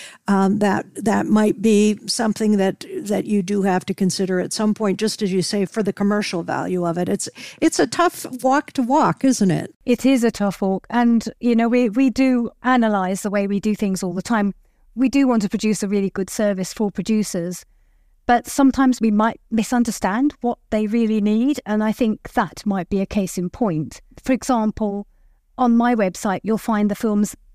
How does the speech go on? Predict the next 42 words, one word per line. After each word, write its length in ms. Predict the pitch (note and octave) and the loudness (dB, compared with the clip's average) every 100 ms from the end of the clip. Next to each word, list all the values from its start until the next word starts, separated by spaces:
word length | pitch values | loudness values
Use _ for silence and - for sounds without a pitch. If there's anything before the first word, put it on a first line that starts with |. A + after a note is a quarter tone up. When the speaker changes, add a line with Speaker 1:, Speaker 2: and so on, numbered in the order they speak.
| - | -6
Speaker 2:
as 160 | G3 | -6
whole. 540 | - - G3 F#3+ A#3 C4+ - | -4 0 0 2 -2 -6 -4
You'll 120 | G#3 | -4
find 260 | - G3 | -2 -4
whole 380 | F#3+ - G3+ F#3+ | -4 -4 -2 -2
films. 500 | - G3 F3+ G3+ A3+ | -2 -2 -2 -2 -2
You 60 | A#3 | -2
can 160 | G#3+ | 0
run 180 | G3+ G3+ | 2 0
whole 300 | D#3 G#3 F#3+ | 0 0 0
twenty, 460 | - G3+ F#3+ G3 F3+ - | 0 -2 0 -2 -4 -4
thirty, 340 | G#3 F#3 G3+ - _ - | -2 0 -2 -6 _ -6
one, 280 | E3+ G3 F#3 | 0 0 0
sometimes 400 | A3 G3 F#3+ F#3 | -2 0 0 0
an 120 | F#3 | 0
hour-long 480 | G3 F#3 F#3 F3+ E3+ | 0 0 0 -2 -2
films 520 | A3 F3+ D#3 D#3+ - _ _ - | -4 -2 -4 -6 -10 _ _ -4
and 140 | G#3 | -2
see 220 | - A#3 G#3+ | 0 0 0
the 100 | G#3 | -2
film 460 | - G#3 F#3+ G3 - _ _ - | -2 0 0 -2 -6 _ _ -2
as 200 | G#3+ - | -2 -2
the 120 | F#3+ _ _ _ | -6 _ _ _
filmmaker 400 | A3 F#3 F#3 - | -2 0 -2 0
intended. 540 | F#3+ G3 A#3 G#3+ F3 - _ _ _ _ _ _ - | -2 2 2 2 0 -6 _ _ _ _ _ _ -2
But 120 | C4 | 0
again, 540 | C4+ D4 C4 B3 A#3+ - _ | 2 2 4 2 0 -4 _
I'm 180 | - B3+ | 0 2
beginning 460 | A#3+ A#3 C#4 B3 B3 | 2 0 2 2 0
to 80 | A3 | 0
doubt 280 | B3 A3+ | 0 0
whether 240 | A3 A#3 A3 | -4 -4 -2
that's 280 | G#3+ F#3+ G#3 | -4 -4 -4
a 40 | |
good 220 | A#3+ G3+ | -4 -4
policy, 600 | - A3 G3 F3 - A3+ - _ _ | -4 -4 -2 -4 -2 -4 -6 _ _
and 140 | G3+ G#3+ | -4 -2
perhaps 400 | F3+ F#3+ F#3 A#3 | -2 -4 -4 -2
I 80 | F#3+ | 0
would 180 | G#3 | 0
be 100 | G#3+ | -2
better 460 | G3 F#3+ - G#3 | -2 -2 -2 -6